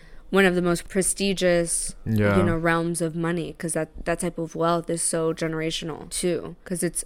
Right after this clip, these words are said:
Speaker 1: a form of currency, essentially, art is, so.
Speaker 2: Do, like, Pablo Picasso and, like, all those big actors have, um, <laughs> big
Speaker 1: Actors.
Speaker 2: painters ha- <laughs>
Speaker 1: I was like, "You sure?" I
Speaker 2: Do
Speaker 1: think
Speaker 2: they
Speaker 1: that's,
Speaker 2: have?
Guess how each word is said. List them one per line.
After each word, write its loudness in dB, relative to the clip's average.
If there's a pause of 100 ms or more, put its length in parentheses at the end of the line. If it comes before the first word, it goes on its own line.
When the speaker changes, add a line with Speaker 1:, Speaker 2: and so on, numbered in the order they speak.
Speaker 1:
a 2
form 0
of -8
currency, 0
essentially, -2
art -2 (100)
is, -10 (100)
so. -8 (560)
Speaker 2:
Do, 4
like, 6
Pablo 8
Picasso 2
and, 6
like, 6
all 6
those 6
big 2
actors 2
have, 0 (140)
um, 2
<laughs> -6
big 4
Speaker 1:
Actors. 12 (100)
Speaker 2:
painters 8 (360)
ha- 10 (560)
<laughs> -6
Speaker 1:
I 12
was 6
like, 10
"You 6
sure?" 8
I 6
Speaker 2:
Do 10
Speaker 1:
think 12
Speaker 2:
they 12
Speaker 1:
that's, 6
Speaker 2:
have? 4